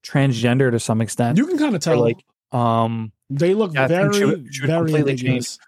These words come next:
Speaker 1: Which it makes me wonder because the creators, both the creators of the Matrix are now transgender.
Speaker 2: Yes.
Speaker 1: They're like, they used to be called the Wachowski brothers. Now, I don't think
Speaker 2: Wachowski
Speaker 1: people call them
Speaker 2: sisters.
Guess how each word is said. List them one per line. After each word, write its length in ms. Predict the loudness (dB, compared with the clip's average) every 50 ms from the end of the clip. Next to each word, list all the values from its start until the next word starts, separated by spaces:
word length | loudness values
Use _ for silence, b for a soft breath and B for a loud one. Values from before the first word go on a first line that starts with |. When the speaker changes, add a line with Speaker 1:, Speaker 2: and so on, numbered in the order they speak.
| _
Speaker 1:
Which 180 | -6 -4 -4 -2
it 100 | 0 0
makes 220 | 2 2 0 0 0
me 100 | 2 2
wonder 300 | 2 2 2 2 0 -2
because 380 | -2 -2 0 0 0 0 -2
the 100 | -4 -6
creators, 640 | -8 -6 -4 -2 0 0 2 2 2 2 0 0 -4
both 440 | -10 -6 _ 0 2 2 2 0 -2
the 100 | -4 -4
creators 460 | -4 -2 -2 -2 0 0 -2 -2 -2
of 240 | -4 -4 -4 -6 -8
the 400 | -6 -4 -2 -2 -2 -4 -6 -6
Matrix 380 | -4 -4 -4 -4 -6 -8 -6 -4
are 60 | -4
now 160 | -2 -2 -2
transgender. 640 | -4 -2 -2 -2 -2 0 0 -2 -2 0 0 -2 -2 -4 b b b
Speaker 2:
Yes. 280 | -6 -6 -4 -6 -6 -2
Speaker 1:
They're 140 | 0 2 2
like, 160 | 2 0 0 0
they 80 | 0 0
used 200 | 0 -2 -4 -2 0
to 60 | 0
be 60 | 0
called 200 | 2 0 0 0
the 40 | 0
Wachowski 400 | -2 0 0 0 0 -2 -4 -2
brothers. 380 | 0 0 2 2 2 0 0 -2
Now, 380 | -2 -2 -2 -2 -2 -4 -6 -8 -6
I 80 | -2 0
don't 120 | 0 2 2
think 140 | 2 2
Speaker 2:
Wachowski 20 | 0
Speaker 1:
people 200 | 0 0 0 -2
call 240 | -2 0 0 2 2
them 120 | 2 0
Speaker 2:
sisters. 140 | 0 -2